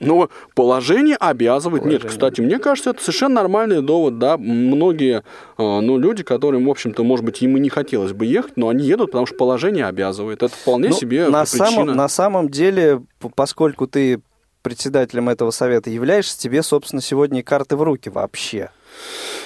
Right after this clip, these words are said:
Speaker 1: Ой, вот я к-, подходил уже, я уже начал эти карты брать,
Speaker 2: Мгм.
Speaker 1: да, но я каждый раз делаю это немножко с опаской. Дело в том, что вот, э, в анонсе мы написали, что, м, молодежь, немногочисленная молодежь Всероссийского общества слепых. Почему немногочисленная? Потому что, ну, десять процентов от общей численности,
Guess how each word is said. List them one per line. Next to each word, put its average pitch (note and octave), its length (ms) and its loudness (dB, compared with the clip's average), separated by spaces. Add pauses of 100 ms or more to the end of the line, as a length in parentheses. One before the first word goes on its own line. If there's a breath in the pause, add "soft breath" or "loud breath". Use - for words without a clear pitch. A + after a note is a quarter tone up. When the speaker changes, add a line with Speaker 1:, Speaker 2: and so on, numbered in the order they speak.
(180 loud breath)
Speaker 1:
Ой, G3+ 260 4
вот D#3 160 2
я G3+ 220 4
к-, - 260 -14
подходил G3+ 520 2
уже, A2+ 180 2
я D#3 100 2
уже E3 140 -2
начал D#3 280 0
эти A#2 140 -2
карты B2 300 -2
брать, A3 420 0
Speaker 2:
Мгм. A#2 260 -8
Speaker 1:
да, D3+ 280 4
но A#2 120 2
я G3 120 2
каждый D#3+ 280 -2
раз E3 200 0
делаю D#3+ 260 2
это C3 60 -6
немножко C#3+ 240 -4
с - 80 -2
опаской. C3 520 -2
Дело C3+ 180 0
в - 60 -12
том, A3+ 140 0
что - 160 -6
вот, B2+ 140 0 (160)
э, G#2 200 0
в A2 120 0
анонсе C#3 400 0
мы A2 80 -2
написали, D3 480 -2
что, A2 560 0
м, F#2+ 140 -6 (120)
молодежь, D#3+ 720 -2 (380)
немногочисленная D#3+ 1120 -4
молодежь A#2 460 -4
Всероссийского A2 480 -6
общества - 220 -10
слепых. C#4+ 360 -4
Почему C#3 280 -2
немногочисленная? C#3 720 -2
Потому F3+ 280 -2
что, - 160 -8
ну, F3+ 140 0
десять D3 480 -4
процентов C#3 520 -2
от A#2+ 140 -2
общей F#3 280 -4
численности, C3 640 -6